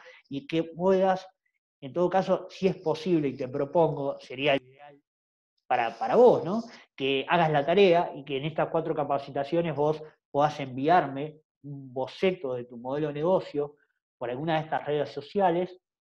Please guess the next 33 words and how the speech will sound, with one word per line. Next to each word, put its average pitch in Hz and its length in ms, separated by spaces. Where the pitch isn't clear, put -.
por 117 180
mail, 170 340
también 123 280
lo 127 120
tenés 131 400
en 113 80
las 110 120
redes 135 220
sociales, 190 560
y 147 80
ahí 170 140
ya 196 340
a 123 80
la 127 120
hora 170 180
de 160 100
sortear, 165 360
y 135 80
si - 180
quedás 165 280
seleccionado, 185 800
que 127 120
podamos 135 460
tener 131 180
un 127 360
gran 147 180
encuentro 160 840
que 143 80
te 131 140
propongo 151 520
para 120 160
hacer 135 220
ya 151 340